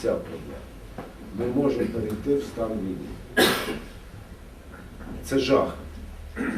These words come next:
І хтось улибається, не улибайтесь. Повірте, що в двадцятого числа я їхав в Коломию по наказу Києва заблокувати Корницький аеродром. І я все зробив для того, щоб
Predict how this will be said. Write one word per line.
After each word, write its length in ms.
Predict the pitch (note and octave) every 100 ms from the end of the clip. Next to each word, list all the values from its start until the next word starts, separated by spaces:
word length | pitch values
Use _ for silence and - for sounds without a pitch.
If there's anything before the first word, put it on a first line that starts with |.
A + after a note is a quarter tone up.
| E3+ - - - - - -
І 20 |
хтось 340 | - C#3+ C#3 C#3
улибається, 680 | C3+ C3+ A#2+ C#3+ A2+ A2 G2+
не 80 | A2+
улибайтесь. 600 | A#2 B2 A#2+ - - - - -
Повірте, 560 | A#2+ A#2 - - -
що 160 | - A2
в 240 | G2+ G2+
двадцятого 760 | B2 C3 D#3 C#3 C#3 B2+ B2 A#2 -
числа 580 | B2+ - - D#3 E3+ E3+ - -
я 100 | A#2
їхав 380 | B2 C3+ B2+ A#2
в 120 | A#2
Коломию 560 | B2+ B2 B2 D3 C#3+ -
по 200 | B2 B2
наказу 520 | B2+ - C#3+ C3 - - - - - - -
Києва 440 | C#3 E3 C#3 - - - - - -
заблокувати 840 | - C3 A#2+ A#2+ A#2+ C3+ D#3 C#3
Корницький 640 | C3+ B2+ B2+ B2+ B2 A#2+ A#2+
аеродром. 340 | A2+ G#2+ F2 - - - - - - - - - -
І 40 | G#2+
я 100 | D#3
все 380 | - - D3+ C3+
зробив 540 | A#2 B2+ B2+ - A2
для 120 | A#2
того, 260 | - F#3+ F#3
щоб 160 | -